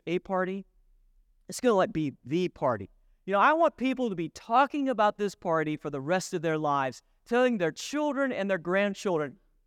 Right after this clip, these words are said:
"I was there. I was there." Like Woodstock, you know, "Oh, it was just awesome." And I, and it's gonna be, like, all week, and I want there to be, uh, an,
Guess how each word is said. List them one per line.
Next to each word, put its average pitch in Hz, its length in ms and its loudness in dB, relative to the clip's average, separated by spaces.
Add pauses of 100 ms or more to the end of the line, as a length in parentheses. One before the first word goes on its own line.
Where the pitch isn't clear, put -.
(100)
"I 202 60 -8
was 175 280 -6 (200)
there. - 160 -18 (580)
I 269 300 2
was 226 340 -2
there." 202 200 0
Like 262 180 -2
Woodstock, 202 640 -4
you 208 100 -4
know, - 160 -4
"Oh, 240 240 6
it 233 100 2
was 214 180 -2
just 180 220 -4
awesome." 233 560 2 (160)
And 196 160 0
I, 202 140 4 (220)
and 220 200 -2
it's 214 160 -2
gonna 254 240 -2
be, 240 180 -2
like, 185 180 0 (100)
all 262 360 4
week, 240 420 -6 (140)
and 208 240 0
I 214 120 4
want 220 280 0
there 202 160 0
to 180 80 -2
be, 190 260 0
uh, 139 300 0
an, 160 220 -4